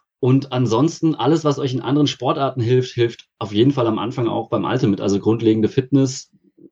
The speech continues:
schnell ist immer gut, springen ist immer gut. Und das kann man ja tatsächlich übertragen. Aber die, die Einstiegshürden sind wirklich total gering. Ähm, wir haben bei uns im Verein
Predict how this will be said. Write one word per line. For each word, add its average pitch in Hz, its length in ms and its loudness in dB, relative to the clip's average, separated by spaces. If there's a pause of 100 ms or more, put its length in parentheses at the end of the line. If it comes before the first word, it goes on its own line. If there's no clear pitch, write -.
schnell 113 320 2
ist 127 140 4
immer 131 180 0
gut, 127 300 -6
springen 123 400 -4
ist 123 100 0
immer 120 220 -4
gut. 131 320 -6 (580)
Und 107 160 0
das 110 160 -2
kann - 160 -8
man 113 120 2
ja 107 300 4 (160)
tatsächlich 110 340 0
übertragen. 104 520 0
Aber 101 140 0
die, 107 160 -4
die - 100 -4
Einstiegshürden 135 720 2
sind 113 180 -2
wirklich 123 240 -4
total 123 480 -4
gering. 131 480 0 (500)
Ähm, 110 560 0
wir 110 140 -2
haben 117 380 -6
bei 107 80 -4
uns 123 180 -4
im 123 100 -4
Verein 117 480 -6